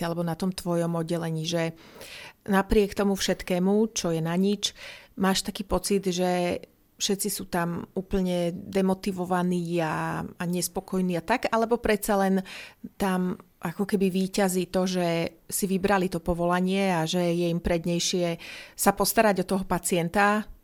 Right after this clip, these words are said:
ako, ako teda káže tá Hippokratová prísaha, alebo proste sú to naozaj už iba demotivovaní ľudia, ktorým keď vláda urýchlene niečo nespraví, tak sa tu môžeme dočkať ešte naozaj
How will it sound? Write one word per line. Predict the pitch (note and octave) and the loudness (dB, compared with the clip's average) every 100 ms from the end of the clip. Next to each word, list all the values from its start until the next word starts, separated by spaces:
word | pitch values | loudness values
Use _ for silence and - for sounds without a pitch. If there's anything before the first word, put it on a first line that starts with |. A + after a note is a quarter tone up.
| - | -8
ako, | E3+ E3 - F3+ E3+ E3 E3+ E3 - - _ _ | -6 -4 -2 0 0 0 0 0 -2 -8 _ _
ako | F3 - F3 | -10 -8 -8
teda | F3 D#3+ | -6 -6
káže | - E3+ E3+ | -4 -4 -4
tá | - E3 E3 - _ - | -4 -6 -6 -10 _ -14
Hippokratová | G3 F#3 - E3 F#3+ E3+ | -10 -10 -8 -10 -8 -8
prísaha, | F#3+ F#3+ G#3 G#3 A3 | -6 -4 -4 -2 2
alebo | G#3+ G3+ G3 G3 | 4 4 2 2
proste | F#3+ - G3 | 2 2 -4
sú | F#3+ | -4
to | - | -4
naozaj | F3 E3+ F3 | -4 -2 -4
už | E3+ F3 | -4 -4
iba | F3 E3 - - - | -4 -6 -10 -20 -2
demotivovaní | F#3+ F#3 F3 F#3 F3 F3 F3 | 2 2 2 0 0 0 -2
ľudia, | E3 E3 E3 | -2 -2 -2
ktorým | E3 - F3 E3 | -2 -4 -4 -2
keď | F3 F3+ F3+ | -2 -6 -4
vláda | E3+ D#3+ E3 E3+ - _ - | -4 -4 -4 -6 -8 _ -12
urýchlene | - F3 - F3+ F3 | -8 -6 -6 -4 -2
niečo | E3+ E3 D#3+ F3 | -2 -2 -4 -4
nespraví, | D#3 D#3 - E3+ E3+ | -4 -4 -4 -4 -4
tak | E3 D#3+ - - - - - - | -6 -8 -10 -20 -20 -20 -20 -18
sa | - F#3+ | -10 -8
tu | - | -6
môžeme | F3 E3+ F3 E3 | -4 -4 -4 -6
dočkať | D#3+ - D#3+ D#3+ | -8 -8 -8 -8
ešte | - | -6
naozaj | E3 D#3+ | -6 -6